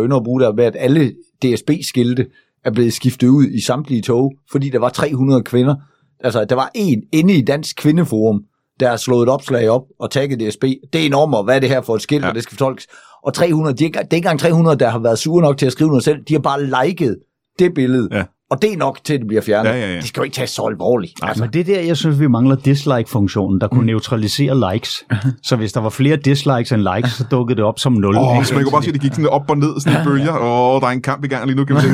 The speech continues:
Speaker 2: på de sociale medier. Men det er også, øh, det er præcis rigtigt, hvad du siger, Torben, det der med, at, øh,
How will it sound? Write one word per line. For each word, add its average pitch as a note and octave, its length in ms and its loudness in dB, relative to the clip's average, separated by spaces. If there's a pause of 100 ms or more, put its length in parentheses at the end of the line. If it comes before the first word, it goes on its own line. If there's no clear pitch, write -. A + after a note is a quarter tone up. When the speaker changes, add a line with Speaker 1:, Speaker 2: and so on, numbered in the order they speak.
Speaker 2:
på - 20 4
de F3 120 4
sociale C3+ 240 2
medier. C#3 240 2 (240)
Men G2 100 -2
det F#2+ 60 -2
er E2+ 40 -4
også, G#2 280 0
øh, A2 220 4 (260)
det G#2+ 180 0
er G2 40 -10 (100)
præcis B2+ 280 0
rigtigt, F#2+ 240 0
hvad A#2 100 -4
du G2+ 60 -8
siger, G2+ 140 -4
Torben, F2+ 220 -2
det F2 60 -2
der F2+ 60 0
med, F2+ 140 2
at, D#2+ 160 -4
øh, E2 160 0